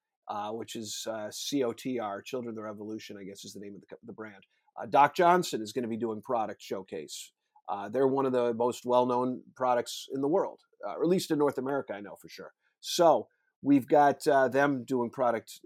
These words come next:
and we're gonna be talking about marketing. We're gonna be talking about, uh,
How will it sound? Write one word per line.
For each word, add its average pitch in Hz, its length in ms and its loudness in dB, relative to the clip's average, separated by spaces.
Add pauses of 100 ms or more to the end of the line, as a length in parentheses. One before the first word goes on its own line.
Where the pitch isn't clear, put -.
and 120 140 -8
we're 113 100 -10
gonna 120 120 -4
be 117 120 -8
talking 120 380 -6
about 101 300 -12
marketing. 131 600 -2 (240)
We're 113 80 -8
gonna 110 120 -8
be 104 80 -10
talking 113 400 -6
about, 101 440 -10 (400)
uh, 82 280 -10